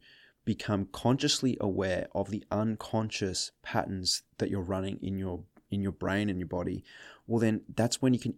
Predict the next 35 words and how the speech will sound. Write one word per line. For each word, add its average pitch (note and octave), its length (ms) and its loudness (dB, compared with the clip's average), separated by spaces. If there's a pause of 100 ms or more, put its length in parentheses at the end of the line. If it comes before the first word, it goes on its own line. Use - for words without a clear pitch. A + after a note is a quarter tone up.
interrupt A2 460 4
these G2 140 0
patterns G2 400 -4
and F#2 200 -4
really G2+ 320 2
start F#2 340 -4
to F2 80 -8
heal. - 380 -8 (280)
And - 80 -2
I'm A2 80 4
gonna C#3+ 100 10
talk D#3 220 2
a B2 40 4
lot G2+ 280 4
more G2 180 -2
about F#2 240 -2
this F#2 140 -6
because - 280 -6
it's, G#2 240 -4
it's - 200 -4
something A2 500 2
that F#2+ 280 -2
I F#2+ 120 2
see F#2+ 500 0 (460)
as F#2+ 220 0
being, F#2+ 520 -2 (200)
uh, F2+ 160 0
so B2+ 240 6
important A2 520 4
in F#2+ 120 -6
terms F#2+ 260 -2
of F2 100 -8
people's G2 360 -6
healing F#2+ 500 -4
is G2 280 -4